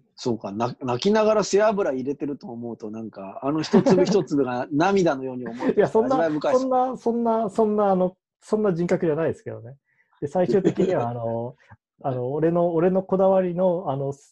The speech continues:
Speaker 2: 清流麺の出汁、あの、スープの原価を取ってきてくれる働き蜂みたいなもんだって、あの、言ってますからね。<laughs>
Speaker 1: ああ、そうなんですか。
Speaker 2: 芹沢さんはそのこってりを食うやつだっ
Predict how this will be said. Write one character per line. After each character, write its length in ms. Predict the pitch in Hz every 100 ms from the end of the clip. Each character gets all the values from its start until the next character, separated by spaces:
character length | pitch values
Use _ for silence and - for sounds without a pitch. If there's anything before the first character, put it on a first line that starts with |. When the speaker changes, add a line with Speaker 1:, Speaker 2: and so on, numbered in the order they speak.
| _
Speaker 2:
清 160 | 180 180
流 300 | 180 160 156
麺 260 | 131 120
の 120 | 147 143
出 160 | 131
汁、 180 | - -
あ 60 | 123
の、 220 | 127 135
ス 180 | - 196
ー 80 |
プ 500 | 165 - 120 120 127 127
の 200 | 151 123
原 220 | 151 175
価 100 | 117
を 60 | 117
取 160 | -
っ 40 | -
て 100 | 123
き 80 | -
て 100 | 123
く 120 | 123
れ 100 | 117
る 60 |
働 340 | 110 131 165 165
き 80 | 175
蜂 240 | 123 117
み 100 | 113
た 100 | 117
い 20 |
な 80 | 110
も 140 | 127
ん 40 | 135
だ 80 | 107
っ 60 | _
て、 100 | 110
あ 80 | 113
の、 160 | 113 117
言 100 | 117
っ 20 |
て 80 | 123
ま 80 | 120
す 60 |
か 80 | 113
ら 60 | 123
ね。 80 | - _ _
<laughs> 800 | - - 220 202 180 - 180 151
Speaker 1:
あ 80 | 170
あ、 40 | 147
そ 140 | 185
う 20 |
な 80 | 131
ん 20 |
で 40 | -
す 40 |
か。 20 |
Speaker 2:
芹 60 | 156
沢 160 | 143
さ 120 | 131 123
ん 100 | 123
は 60 |
そ 100 | 123
の 120 | 123
こ 140 | 120 139
っ 80 | -
て 80 |
り 100 | 123
を 40 | 117
食 160 | -
う 40 | 120
や 80 | 107
つ 120 |
だ 60 |
っ 20 | 110